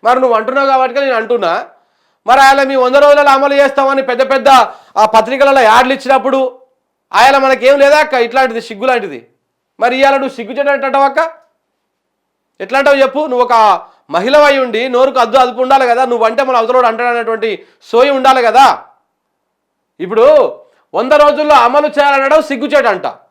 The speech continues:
మరి వంద రోజుల్లో అమలు చేస్తామని చెప్పినటువంటి సన్నాసులకు సిగ్గు లేదా? మీ కాంగ్రెస్ పార్టీకి సిగ్గు లేదా?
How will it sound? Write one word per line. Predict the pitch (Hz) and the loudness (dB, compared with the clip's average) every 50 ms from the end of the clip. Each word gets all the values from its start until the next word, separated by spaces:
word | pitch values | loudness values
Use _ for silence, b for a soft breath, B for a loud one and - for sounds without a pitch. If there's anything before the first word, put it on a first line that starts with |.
| _ _ _ | _ _ _
మరి | 208 254 254 | -2 0 2
వంద | 226 240 262 262 | 2 2 2 4
రోజుల్లో | 302 302 311 302 302 311 302 302 294 | 4 6 6 4 4 2 2 4 4
అమలు | 269 269 294 302 302 | 4 6 4 4 4
చేస్తామని | 302 302 302 302 302 294 285 294 | 4 2 2 2 2 2 2 0
చెప్పినటువంటి | 285 285 285 285 277 285 285 277 247 | -2 -2 -2 -2 -2 0 -2 -2 -2
సన్నాసులకు | - 254 262 285 285 269 262 285 277 | -2 -2 -2 0 -2 -2 -2 -2 -4
సిగ్గు | - 254 214 240 | -4 -8 -6 0
లేదా? | 269 269 262 247 240 254 247 220 151 117 - - _ _ _ _ _ _ _ _ _ - | 2 2 4 4 4 4 4 4 2 -2 -6 -14 _ _ _ _ _ _ _ _ _ -8
మీ | 262 262 | -6 -2
కాంగ్రెస్ | - 254 277 294 294 294 294 - | 0 0 2 2 2 0 0 0
పార్టీకి | 277 277 277 277 - | 0 0 0 -2 -6
సిగ్గు | - 226 214 269 | -10 -8 -2 0
లేదా? | 277 269 247 240 240 | 2 2 4 4 4